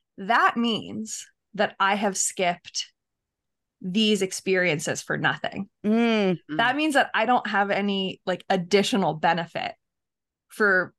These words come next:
Speaker 1: missing out on all of life's experiences just in pursuit of being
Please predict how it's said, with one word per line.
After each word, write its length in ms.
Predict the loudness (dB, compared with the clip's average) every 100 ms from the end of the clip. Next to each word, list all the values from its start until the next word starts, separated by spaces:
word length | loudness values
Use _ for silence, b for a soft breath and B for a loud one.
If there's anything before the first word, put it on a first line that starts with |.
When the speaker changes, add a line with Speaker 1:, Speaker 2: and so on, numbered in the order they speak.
| _
Speaker 1:
missing 440 | -2 0 2 -2 2
out 180 | 2 4
on 180 | 0 0
all 220 | 0 0
of 100 | -2
life's 260 | -2 -2 -6
experiences 680 | -12 -2 0 0 -2 -4 -6
just 360 | 2 2 4
in 100 | 0
pursuit 420 | 0 -2 2 2 2
of 160 | -2
being 520 | -4 -4 -2 -4 -8